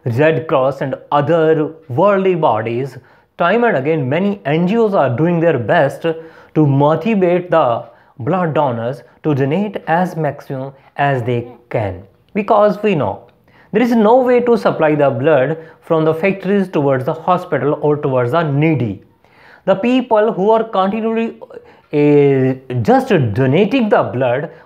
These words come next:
on different occasions, maybe it's really, really, really very amazing when some humans are just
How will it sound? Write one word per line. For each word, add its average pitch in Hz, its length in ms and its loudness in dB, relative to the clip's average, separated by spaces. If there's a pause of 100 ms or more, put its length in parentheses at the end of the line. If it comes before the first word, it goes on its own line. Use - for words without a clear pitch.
on 147 300 -2
different 202 580 0
occasions, 147 720 2 (380)
maybe 180 460 2
it's 240 220 0
really, 160 680 2
really, 170 400 2
really 226 320 0
very 185 380 0
amazing 247 640 0 (280)
when 220 200 2
some 208 380 2
humans 196 400 2
are 180 220 4 (100)
just 208 320 0